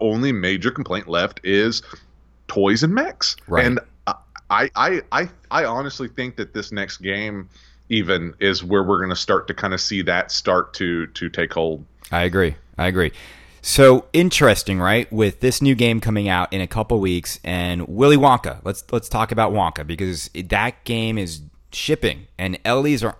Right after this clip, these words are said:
Speaker 2: on the line, and it's gonna get competitive because Stern's gonna throw
Speaker 1: Yes.
Speaker 2: their new game into the ring. Let's talk about Wonka. I mean, Jack did a great thing in terms of hitting his deadline for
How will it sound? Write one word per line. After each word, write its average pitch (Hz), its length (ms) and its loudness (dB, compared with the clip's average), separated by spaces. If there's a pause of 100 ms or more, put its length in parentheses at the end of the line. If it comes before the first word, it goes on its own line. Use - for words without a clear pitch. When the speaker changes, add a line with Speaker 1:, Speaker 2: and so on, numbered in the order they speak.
Speaker 2:
on 117 220 2
the 117 80 -2
line, 131 320 0
and 95 120 -6
it's 98 140 -8
gonna 123 220 -4
get 127 180 -4
competitive 127 580 -4
because 90 280 -8
Stern's 117 320 -6
gonna 117 160 -6
throw 120 240 -2
Speaker 1:
Yes. 80 140 2
Speaker 2:
their 131 180 0
new 123 160 -4
game 98 240 -4
into 90 160 -8
the 90 100 -8
ring. 85 260 -6 (760)
Let's 185 180 0
talk 240 220 0
about 180 240 2
Wonka. 95 240 -2
I 78 80 -6
mean, 113 160 -4
Jack 143 320 -2
did 165 100 -4
a 147 60 0
great 117 280 -2
thing 107 280 -8
in 98 100 -10
terms 98 380 -10
of 95 160 -6
hitting 170 420 -6
his 131 380 -6 (260)
deadline 95 560 -8 (300)
for 104 520 -8